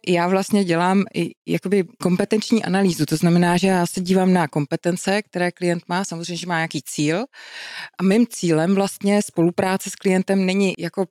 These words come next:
z pozice nadřazeného lékaře určit,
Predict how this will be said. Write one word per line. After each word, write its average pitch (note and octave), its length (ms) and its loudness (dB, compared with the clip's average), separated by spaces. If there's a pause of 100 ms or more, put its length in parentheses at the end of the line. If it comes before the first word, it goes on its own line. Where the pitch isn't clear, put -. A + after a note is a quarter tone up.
z - 80 -16
pozice F#3 440 -6
nadřazeného F3 1000 -2
lékaře E3+ 680 -2 (480)
určit, - 540 0